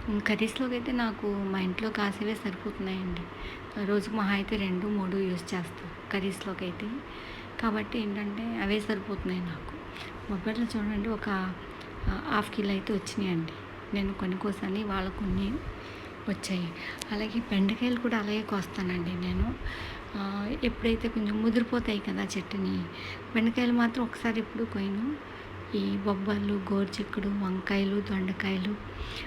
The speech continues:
అవైతే ఒకసారి మనకు సరిపడా వస్తాయి, చిక్కుడు అని. కానీ ఈ బెండకాయలు అలా రావండి.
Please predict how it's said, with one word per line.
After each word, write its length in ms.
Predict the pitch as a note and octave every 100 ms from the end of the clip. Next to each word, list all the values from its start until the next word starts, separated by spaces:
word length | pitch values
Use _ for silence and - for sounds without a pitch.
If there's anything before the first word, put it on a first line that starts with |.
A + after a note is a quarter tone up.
| -
అవైతే 600 | A3+ A3 A3 A#3+ A#3 A3
ఒకసారి 440 | G#3 G3+ - G#3+ G#3+
మనకు 260 | G#3 G3
సరిపడా 400 | - G#3 F#3+ G#3
వస్తాయి, 320 | G3+ - G#3 G3
చిక్కుడు 380 | G#3 - G3+
అని. 320 | G3+ F#3 F3 F3 E3+ - - - -
కానీ 440 | A3+ A3 A3+ A3 C4+
ఈ 240 | C#4 A3 G#3
బెండకాయలు 800 | G3+ G3+ G#3 A3 A#3 G#3+ A3 C4 - - - - - -
అలా 180 | G#3 G#3
రావండి. 520 | F#3+ F#3+ G3 F3+ E3+